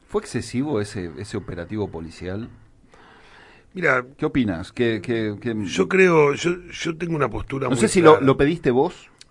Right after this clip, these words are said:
Speaker 1: el operativo,
Speaker 2: No, no,
Speaker 1: que lo
Speaker 2: yo,
Speaker 1: pidió el municipio,
Speaker 2: yo
Speaker 1: ¿cómo fue?
Speaker 2: trabajé con el Ministerio de Seguridad y lo que dije era que era necesario empe-, ¿por qué? Porque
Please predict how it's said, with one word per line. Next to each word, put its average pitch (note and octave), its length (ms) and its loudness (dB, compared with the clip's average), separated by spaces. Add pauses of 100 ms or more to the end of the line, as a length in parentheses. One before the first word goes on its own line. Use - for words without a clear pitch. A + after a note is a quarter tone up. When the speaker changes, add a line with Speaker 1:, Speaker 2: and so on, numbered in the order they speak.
(320)
Speaker 1:
el G#2 140 -4
operativo, G#2 360 -2
Speaker 2:
No, - 140 4
no, - 40 -4
Speaker 1:
que B2 60 0
lo A#2+ 80 2
Speaker 2:
yo, A2+ 60 0
Speaker 1:
pidió C#3 160 6
el D#3+ 40 4
municipio, D#3 500 4
Speaker 2:
yo B2+ 80 4
Speaker 1:
¿cómo C3 180 4
fue? B2 80 2
Speaker 2:
trabajé C#3 260 -4
con C#3 140 -4
el A#2 80 -6
Ministerio A#2 500 -6
de G#2+ 120 -6
Seguridad C3 500 -8
y D3+ 80 -6
lo A#2+ 140 -6
que G#2+ 100 -6
dije A#2 320 -8
era A#2+ 180 -8
que B2 120 -6
era C#3+ 120 -2
necesario C#3 800 -6
empe-, A2+ 140 -10
¿por A2 240 -12
qué? G2 160 -8
Porque F2 380 -14